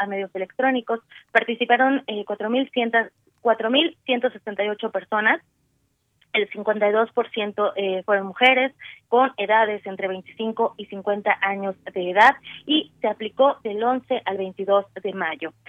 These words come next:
En el tercer proyecto, eh, que se,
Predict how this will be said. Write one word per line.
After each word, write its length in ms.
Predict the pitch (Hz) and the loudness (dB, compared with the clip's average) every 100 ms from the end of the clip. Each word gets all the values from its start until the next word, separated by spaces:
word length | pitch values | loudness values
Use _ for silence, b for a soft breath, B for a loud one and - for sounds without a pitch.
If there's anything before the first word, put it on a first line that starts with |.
| B B | B B
En 140 | 247 | 2
el 100 | 262 | 4
tercer 320 | 285 262 370 | 2 2 0
proyecto, 640 | - 320 269 277 - 269 269 | 4 2 4 0 2 0 0
eh, 200 | 220 202 - | -2 -8 -12
que 80 | 190 | -12
se, 560 | 202 185 185 180 180 | -6 -4 -2 -4 -4